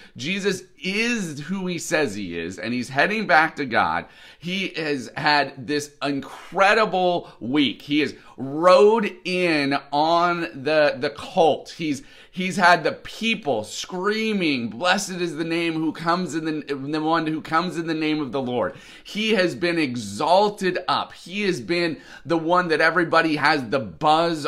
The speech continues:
around. They're saying, "Is he really the Messiah? Could he really be the Messiah?" All of this is, uh, is, is going on, and it's this incredible scene. And then verse four says, He rose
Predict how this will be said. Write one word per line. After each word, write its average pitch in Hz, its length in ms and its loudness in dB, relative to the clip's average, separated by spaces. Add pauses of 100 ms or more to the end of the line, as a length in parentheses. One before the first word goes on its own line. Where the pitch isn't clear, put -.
around. 131 720 2
They're 123 140 -2
saying, 143 320 -4
"Is 139 260 -6
he 165 140 -10
really 156 260 -2
the 131 100 -4
Messiah? 127 540 -2 (240)
Could 214 300 2
he 196 260 -2
really 170 500 -4
be 143 400 -6
the 151 100 -6
Messiah?" 139 580 0 (360)
All 220 440 6
of 170 200 -4
this 180 380 -2 (280)
is, 175 540 2 (420)
uh, 120 60 -10 (100)
is, 139 1040 -10
is 143 300 -2
going 185 520 0
on, 139 380 2
and 127 200 -2
it's 135 180 -6
this 151 240 -2
incredible 196 1000 2
scene. 117 600 -4 (320)
And 139 180 -2
then 160 220 0
verse 147 240 0
four 127 400 0
says, 110 460 -2
He 123 140 -4
rose 147 760 -2